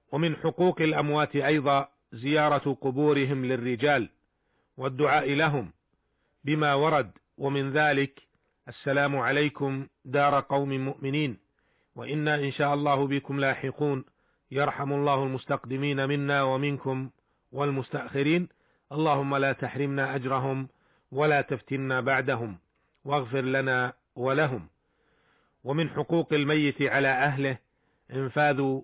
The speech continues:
وصيته والإسراع بها، وقضاء دينه من ماله، وكثرة الدعاء له. وهكذا أخي المستمع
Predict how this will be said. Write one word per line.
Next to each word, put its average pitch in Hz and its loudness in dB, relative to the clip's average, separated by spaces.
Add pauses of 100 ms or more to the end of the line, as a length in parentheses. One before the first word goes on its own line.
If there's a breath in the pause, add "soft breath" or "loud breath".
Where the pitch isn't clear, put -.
(160)
وصيته 135 -2 (720)
والإسراع 139 0
بها، 135 0 (560)
وقضاء 135 2
دينه 139 0 (640)
من 139 -2
ماله، 147 0 (440)
وكثرة 143 0 (180)
الدعاء 131 0 (100)
له. 135 2 (600)
وهكذا 139 0
أخي 139 -2
المستمع 135 -2